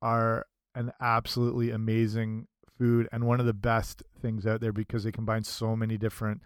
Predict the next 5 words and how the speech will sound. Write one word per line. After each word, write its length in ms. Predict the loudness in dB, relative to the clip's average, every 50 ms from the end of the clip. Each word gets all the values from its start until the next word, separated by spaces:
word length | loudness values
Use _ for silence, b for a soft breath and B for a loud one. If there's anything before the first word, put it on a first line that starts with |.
| b b b b b b b b -6
um, 320 | -4 -2 -2 -4 -6 -8 -6
nutrients 800 | -2 0 2 2 0 0 -2 -2 0 0 0 -2 -4 -10 -16 -18 _ -10
and 560 | -6 -4 -4 -2 -2 -2 -4 -4 -4 -6 -8 -10 b b b b b b -2
awesome 380 | 0 2 2 2 0 0 0 0
benefits 680 | 0 0 0 0 -2 -2 -4 -4 -4 -8 -18 -18